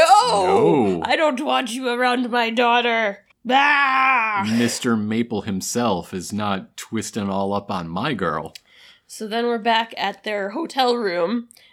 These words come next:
Speaker 2: and, uh, the mayor tells her that she's been getting death threats.
Speaker 1: Yeah, there's this heart-to-heart, like, "I'm overbearing because people want me dead."
Speaker 2: And the last letter says they want you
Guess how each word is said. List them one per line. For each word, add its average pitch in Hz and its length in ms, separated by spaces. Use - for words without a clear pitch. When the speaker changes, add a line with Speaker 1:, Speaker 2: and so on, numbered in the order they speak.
Speaker 2:
and, 202 420
uh, 196 300
the 190 100
mayor 208 320
tells 233 240
her 226 100
that 160 140
she's 226 220
been 208 180
getting 190 300
death 190 300
threats. 208 460
Speaker 1:
Yeah, 147 360
there's 123 260
this 123 300
heart-to-heart, 147 840
like, 123 320
"I'm 196 300
overbearing 139 880
because 147 340
people 185 400
want 202 260
me 233 140
dead." 123 760
Speaker 2:
And 330 340
the 392 60
last 539 300
letter 294 260
says 370 240
they 427 80
want 523 220
you 605 180